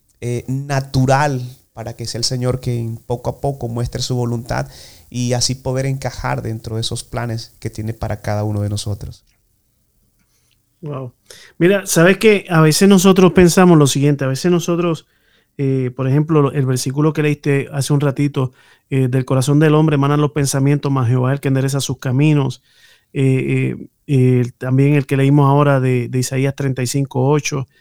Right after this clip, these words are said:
Speaker 2: acerca del camino de santidad y todas esas cosas. Y nosotros, eh, lo que hemos leído, tú sabes, que Él sabe los planes que tiene para con nosotros, que son de bien, que no es pa-, que no son cosas de mal. Y, y a veces nosotros nunca vamos a entender,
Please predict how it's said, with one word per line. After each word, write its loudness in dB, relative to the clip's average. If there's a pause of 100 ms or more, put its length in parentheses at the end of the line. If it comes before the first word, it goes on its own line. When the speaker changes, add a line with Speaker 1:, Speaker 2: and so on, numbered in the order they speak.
(380)
Speaker 2:
acerca -4
del 0
camino 0
de 0
santidad 0
y -2
todas -6
esas -8
cosas. -2 (420)
Y 4
nosotros, 2
eh, -2
lo 0
que 0
hemos 6
leído, 2
tú -6
sabes, 0
que -2
Él -2
sabe 2
los 2
planes -2
que -4
tiene 0
para 0
con 2
nosotros, -2
que -8
son -4
de 2
bien, 0 (260)
que -6
no -2
es -6
pa-, -4
que -4
no 0
son -2
cosas -4
de 2
mal. 0 (540)
Y, 4
y 0
a 4
veces 2
nosotros 2
nunca 2
vamos 2
a 2
entender, -2